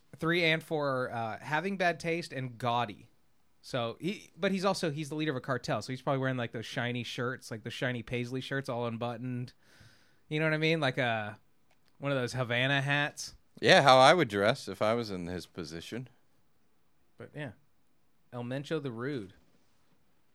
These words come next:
Speaker 1: Hats off to you, El Mench. Hats off to, uh,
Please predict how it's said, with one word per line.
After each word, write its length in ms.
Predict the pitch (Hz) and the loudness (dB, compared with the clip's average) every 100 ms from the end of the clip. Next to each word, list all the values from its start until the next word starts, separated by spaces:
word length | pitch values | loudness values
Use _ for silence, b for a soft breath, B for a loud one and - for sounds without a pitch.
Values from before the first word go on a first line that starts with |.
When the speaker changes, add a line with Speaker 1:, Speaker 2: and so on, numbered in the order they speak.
| _ | _
Speaker 1:
Hats 200 | 143 139 | -12 -6
off 160 | 143 131 | -6 -6
to 100 | 120 | -8
you, 200 | 117 110 | -10 -10
El 180 | 101 101 | -10 -12
Mench. 280 | 101 104 - - _ _ _ _ | -12 -14 -16 -20 _ _ _ _
Hats 280 | 127 143 151 | -8 -6 -4
off 260 | 143 131 - | -4 -4 -6
to, 320 | 139 127 123 | -6 -4 -4
uh, 240 | 117 110 | -4 -6